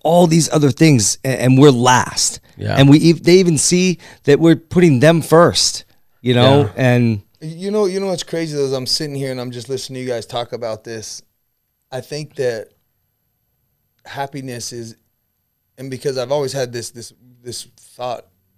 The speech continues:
Speaker 3: of happiness, and like you said, this, this thought, it's like, "Wait a minute, by me saying I'm not happy when I'm enjoying this moment right now, being happy,
Speaker 1: Mm.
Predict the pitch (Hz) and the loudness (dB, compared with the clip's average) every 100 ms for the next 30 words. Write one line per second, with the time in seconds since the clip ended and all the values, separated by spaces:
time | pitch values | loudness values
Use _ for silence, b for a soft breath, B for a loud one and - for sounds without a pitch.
0 | - 117 101 127 123 113 - - - _ | -20 -18 -12 -12 -12 -18 -20 -20 -20 _
1 | _ _ _ _ _ _ _ 135 127 123 | _ _ _ _ _ _ _ -12 -10 -10
2 | 123 127 _ _ _ _ _ _ _ - | -14 -18 _ _ _ _ _ _ _ -14
3 | 117 117 117 139 135 120 110 - 120 113 | -14 -12 -10 -10 -10 -10 -12 -12 -12 -10
4 | - 123 120 110 107 117 113 107 _ _ | -6 -4 -4 -8 -12 -8 -8 -10 _ _
5 | _ _ _ _ 170 135 113 101 90 _ | _ _ _ _ -14 -12 -12 -16 -20 _
6 | _ _ _ _ _ _ _ _ 131 131 | _ _ _ _ _ _ _ _ -14 -12
7 | 160 185 - - 143 147 117 113 - _ | -10 -10 -10 -8 -8 -10 -12 -14 -20 _
8 | _ _ _ _ _ 117 120 123 110 117 | _ _ _ _ _ -14 -12 -12 -12 -10
9 | 113 - - _ _ _ _ _ _ _ | -12 -14 -20 _ _ _ _ _ _ _
10 | _ _ _ 131 131 127 127 127 139 131 | _ _ _ -14 -10 -10 -8 -8 -8 -8
11 | 123 104 131 131 127 123 113 - 120 120 | -10 -6 -6 -4 -8 -8 -10 -10 -10 -10
12 | 113 110 113 113 110 113 110 101 101 123 | -12 -10 -8 -8 -10 -12 -10 -14 -14 -12
13 | 127 110 - 117 - 92 _ _ _ _ | -12 -14 -14 -14 -16 -20 _ _ _ _
14 | 110 101 98 | -10 -8 -8